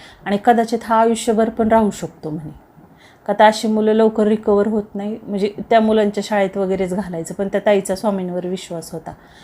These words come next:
म्हटले, "मी नाही घालणार, माझी मुलगी नॉर्मल आहे, स्वामी एक दिवस माझ्या मुलीला नक्कीच नॉर्मल करतील." आणि ह्या गोष्टीला म्हणजे तिला समजल्यापासून तिनं ते सेवा करणं, स्वामींवर विश्वास ठेवणं, "स्वामी तुमचं बाळ आहे, तुम्ही व्यवस्थित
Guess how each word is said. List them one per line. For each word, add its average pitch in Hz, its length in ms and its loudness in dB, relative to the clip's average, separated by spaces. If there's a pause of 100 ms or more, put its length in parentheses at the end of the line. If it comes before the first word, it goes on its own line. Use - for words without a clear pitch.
(240)
म्हटले, 226 280 0
"मी 226 140 2
नाही 196 200 0
घालणार, 175 380 -8
माझी 196 280 0
मुलगी 196 300 0
नॉर्मल 180 380 -2
आहे, 180 100 -2
स्वामी 202 320 2
एक 185 120 -6
दिवस 185 240 -2
माझ्या 175 220 -4
मुलीला 170 380 -4
नक्कीच 175 380 -8
नॉर्मल 156 360 -10
करतील." - 380 -18 (480)
आणि 202 180 0
ह्या 214 140 0
गोष्टीला 214 500 0
म्हणजे 214 240 0 (120)
तिला 240 220 4
समजल्यापासून 226 800 0
तिनं 220 340 0
ते 220 80 2
सेवा 214 320 2
करणं, 196 480 -2 (440)
स्वामींवर 202 480 0
विश्वास 196 480 -2
ठेवणं, 196 240 -6
"स्वामी 208 320 -2 (100)
तुमचं 226 260 -2
बाळ 202 180 4
आहे, 190 100 0
तुम्ही 196 260 -2
व्यवस्थित 185 460 -2